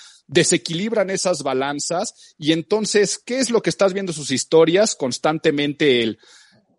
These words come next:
"Aquí, plan de domingo, haciendo pizza de coliflor con tofu. Mm, qué delicia, no envenenen su cuerpo con carbs malos", ya sabes, y tú el domingo que te acabas de pedir una pizza, pues, a todo dar en tu <laughs> casa, ¿no?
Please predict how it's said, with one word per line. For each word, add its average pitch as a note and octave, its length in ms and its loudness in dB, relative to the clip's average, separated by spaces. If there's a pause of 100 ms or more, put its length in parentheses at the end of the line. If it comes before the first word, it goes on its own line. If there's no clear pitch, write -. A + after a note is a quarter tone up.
"Aquí, A#3 440 2
plan G3 380 2
de G#3+ 100 4
domingo, F#3+ 560 0
haciendo F3+ 640 -4
pizza F#3+ 420 -2
de E3 140 0
coliflor D#3+ 680 0
con C3 360 -6 (100)
tofu. F3+ 640 -2
Mm, G3 280 0 (100)
qué F#3 100 4
delicia, F#3 520 2
no D3 100 -2
envenenen F3+ 420 -4
su D3+ 180 -10
cuerpo D#3+ 420 0
con A#2+ 320 -4 (100)
carbs C#3 400 0
malos", C3 560 -4
ya C3 100 -2
sabes, D3 360 2
y C#3+ 80 -6
tú D#3 260 0
el D3+ 120 2
domingo C3 420 -2
que C3 100 -8
te B2+ 100 -6
acabas D3 180 -2
de D3 60 -2
pedir C#3+ 160 -2
una D3+ 140 -2
pizza, D#3+ 460 -4
pues, D#3+ 100 -6
a E3+ 80 -2
todo A3+ 220 0
dar A3+ 140 2
en A3 120 2
tu G#3+ 120 -8
<laughs> - 0 -
casa, - 480 -2
¿no? C3+ 200 -4